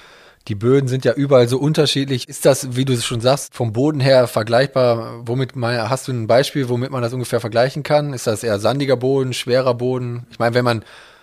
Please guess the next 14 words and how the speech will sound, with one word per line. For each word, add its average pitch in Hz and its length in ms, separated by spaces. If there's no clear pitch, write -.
sich 110 140
ein 110 60
Land 117 200
vorstellt, 117 380
was 110 140
natürlich 117 260
fünftausend 113 500
Kilometer 113 600
lang 113 240
ist, 139 340
dann 107 160
werden 117 240
wahrscheinlich 117 480
auch 113 340